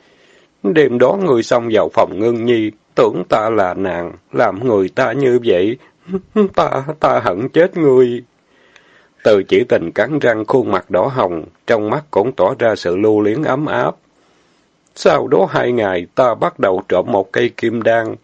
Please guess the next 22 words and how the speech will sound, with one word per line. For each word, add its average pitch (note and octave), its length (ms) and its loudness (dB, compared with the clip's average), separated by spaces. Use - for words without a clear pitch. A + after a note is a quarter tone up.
lúc E3+ 240 0
đó F3+ 260 2
chỉ F#3+ 160 0
có - 180 0
một - 240 -2
ý C#3+ 180 0
nghĩ, B2 380 -2
ta C3+ 200 2
muốn D#3+ 280 -2
dùng F#2+ 240 2
nó D3 200 0
làm G#2+ 260 0
một G2 200 -2
cây A2+ 240 0
cương B2 240 0
châm, A#2 440 0
đâm B2+ 260 0
chết G#3 280 0
tên A#2 260 0
bại F2+ 180 2
hoại G2+ 340 0
này." F2+ 420 -4